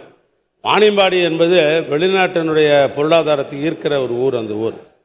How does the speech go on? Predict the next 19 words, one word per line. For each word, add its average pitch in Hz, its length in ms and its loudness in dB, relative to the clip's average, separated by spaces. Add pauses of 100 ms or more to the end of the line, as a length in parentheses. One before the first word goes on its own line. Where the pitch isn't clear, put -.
(320)
தோல் 180 220 4
தொழிற்சாலைக்கு 147 680 0
பெயர் 139 240 0
போன 135 260 -2
ஊர். 170 380 -2 (400)
நிரம்ப 190 380 2
தொழிலாளர்கள் 175 600 2
பணியிலே 160 420 0
இருக்கிறார்கள் 143 540 0
என்பதை 147 240 -2
நான் 135 240 0
அறிவேன். 113 360 -2 (540)
காரணம், 196 320 2
எனக்கு 165 440 0
அது 143 220 -2
பழைய 147 340 0
பாராளுமன்ற 165 640 0 (100)
தொகுதி, 135 240 -4
என்னுடைய 135 520 0